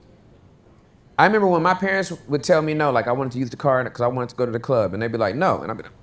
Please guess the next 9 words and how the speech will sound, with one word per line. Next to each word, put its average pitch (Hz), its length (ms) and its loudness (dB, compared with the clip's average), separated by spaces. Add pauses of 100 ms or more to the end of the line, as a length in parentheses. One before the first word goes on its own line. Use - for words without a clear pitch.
(140)
"Mm." 135 540 -4 (2250)
They 139 120 6
weren't 233 220 6
like, 120 140 2
"What 113 80 2
did 139 100 0
you 147 100 4
just 139 200 0
do?" 127 160 0